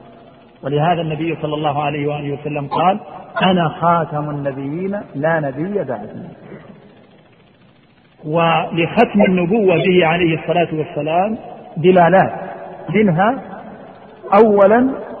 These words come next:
أن رسالته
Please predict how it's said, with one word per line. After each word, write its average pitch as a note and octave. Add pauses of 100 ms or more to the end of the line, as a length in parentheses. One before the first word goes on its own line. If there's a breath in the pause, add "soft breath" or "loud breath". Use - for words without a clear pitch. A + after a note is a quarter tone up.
(2000)
أن G3+
رسالته F3+